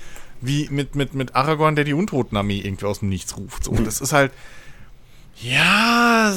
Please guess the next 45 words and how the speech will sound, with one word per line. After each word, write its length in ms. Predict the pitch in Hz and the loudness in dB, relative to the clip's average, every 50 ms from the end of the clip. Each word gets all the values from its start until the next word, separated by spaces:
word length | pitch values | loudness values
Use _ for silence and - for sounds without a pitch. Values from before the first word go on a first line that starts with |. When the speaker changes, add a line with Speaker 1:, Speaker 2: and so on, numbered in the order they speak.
| 170 139 | -2 -4
Speaker 1:
weiß 220 | 127 135 175 208 240 | -2 -2 0 0 0
ich 120 | 240 220 | 0 0
nicht, 160 | 220 214 208 | 2 2 0
ob 100 | 190 160 | 0 0
das 160 | - 180 208 - | -2 -2 0 0
jetzt 200 | 262 240 - 190 | 0 -2 -2 -2
das 140 | 156 - | -4 -4
große 320 | - - 139 127 120 - 120 | -2 -2 -2 -2 -2 -4 -6
Ding 260 | - - 123 135 120 | -6 -4 -4 -2 -2
dann 180 | 98 90 95 - - | -4 -6 -6 -10 -14
ist. 180 | - - - - - - - - - - - - - _ - - - - - - | -18 -18 -18 -18 -20 -20 -20 -20 -20 -20 -20 -20 -20 _ -20 -20 -20 -20 -18 -12
So, 300 | - 117 107 98 98 - - - | -8 -8 -6 -6 -8 -10 -10 -6
also, 400 | - 110 110 113 117 113 107 - - - - - - - - - - | -4 -4 -2 0 0 0 -2 -4 -8 -14 -20 -20 -20 -20 -20 -12 -6
Speaker 2:
Ja. 60 | 117 | -2
Speaker 1:
ne? 180 | 113 127 175 208 - - - - - | 0 0 0 0 -2 -8 -16 -4 2
Speaker 2:
Aber 280 | - 202 226 285 277 247 | 6 6 8 8 6 6
wir 60 | 240 | 4
waren 80 | 233 233 | 2 -2
ja 100 | 226 190 214 | -4 -4 -6
eigentlich 180 | 226 220 - - | -8 -8 -6 -6
bei 100 | 208 180 | -6 -4
Cyberpunk. 600 | - 180 180 180 160 143 - - 107 104 - - - - | 0 0 2 2 2 0 -2 -6 -10 -12 -14 -16 -20 -16
So, 180 | - 131 117 104 - | -12 -10 -10 -8 -4
worauf 220 | 135 156 175 185 | 0 2 2 2
ich 80 | 196 185 | 2 0
ja 80 | 196 | 0
eigentlich 220 | - 208 233 220 - | -2 -2 -4 -4 -2
hinaus 320 | 220 196 185 208 214 - 175 | 0 2 2 2 2 0 -2
wollte, 240 | 143 139 143 127 | -4 -4 -4 -4
war 260 | 123 131 147 165 - 170 | -4 -2 -4 -4 -6 -8
eben, 220 | 170 175 185 190 - - - - - - - - - - - - - - - | -12 -10 -10 -12 -12 -16 -20 -20 -20 -20 -20 -20 -20 -20 -20 -20 -20 -18 -10
wie 80 | 170 | -6
gesagt, 220 | 156 175 170 156 139 | -2 0 0 2 2
wir 80 | 143 147 | 2 2
wissen 240 | - - - 254 - | 0 0 0 0 2
halt 140 | - 107 | 2 2
Speaker 1:
Ja. 60 | 98 - | 0 -2
Speaker 2:
aktuell 300 | - - 214 196 185 190 | -4 -6 -4 -2 0 2
noch 100 | 214 202 | 2 2
nicht 120 | 196 180 | 0 0
so 100 | - 208 | -2 -4
hundertprozentig, 540 | 214 220 - - 175 - - 185 175 160 131 | -4 -4 -6 -8 -6 -4 -4 -4 -4 -4 -4
wie 100 | 135 175 185 | -4 -4 -2
die 100 | 202 165 | -4 -4
Struktur, 720 | - - - - 156 - - - - 226 254 208 139 110 | -6 -6 -6 -6 -6 -6 -8 -6 -2 2 4 4 4 2